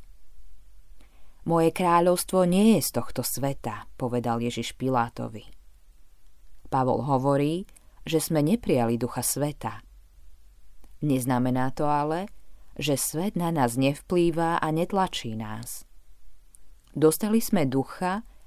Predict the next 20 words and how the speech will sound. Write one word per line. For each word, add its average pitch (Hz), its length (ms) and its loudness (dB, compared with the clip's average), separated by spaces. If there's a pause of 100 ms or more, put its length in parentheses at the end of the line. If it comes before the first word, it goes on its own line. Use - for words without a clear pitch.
(140)
ktorý 185 440 4
je - 80 -2
od 131 240 2
Boha, 160 400 0 (440)
aby 147 160 2
sa 156 160 0
naše 135 480 0
oči 160 320 -2
otvorili 156 720 0
pre 113 240 -4
večné, 147 720 -2 (240)
božské 156 640 2
bohatstvo, 143 800 0 (560)
ktoré 143 320 4
Boh 175 400 4
z 151 160 -2
milosti 156 480 2
dal 117 160 4
všetkým, 147 800 -2 (400)
ktorí 135 320 2